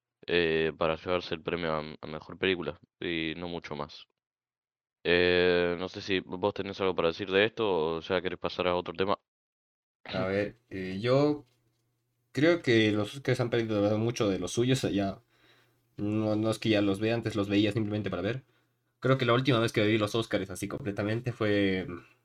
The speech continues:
Speaker 2: cuando sacaron la película del Renacido, porque me gustó mucho, yo quería que la, que ganara. Y sí, creo que sí,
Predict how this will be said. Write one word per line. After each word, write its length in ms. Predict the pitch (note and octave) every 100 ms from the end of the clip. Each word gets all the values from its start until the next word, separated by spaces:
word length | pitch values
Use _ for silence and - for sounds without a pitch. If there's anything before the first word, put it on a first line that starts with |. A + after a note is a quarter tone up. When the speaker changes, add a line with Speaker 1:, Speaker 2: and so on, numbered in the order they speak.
| _
Speaker 2:
cuando 120 | F2 E2+
sacaron 300 | F2 G#2+ G2
la 80 |
película 360 | F#2+ G2+ G2+ E2+
del 140 | E2+
Renacido, 540 | E2+ F2+ - A#2 A#2+ C3
porque 200 | - -
me 40 | E2
gustó 220 | E2 A2
mucho, 260 | G#2+ G#2 G2+
yo 100 | F2
quería 300 | G2 F#2 -
que 80 |
la, 120 | - - -
que 100 | -
ganara. 380 | E2 F#2 F#3 _ _ _ _ _ _ _ _ _ _ _ _ _ _ -
Y 800 | B2 A#2+ A#2 A#2 A#2 A#2 A2 A2+ -
sí, 140 | D#3+
creo 160 | D#3+ D#3
que 100 | C3+
sí, 280 | - C#3+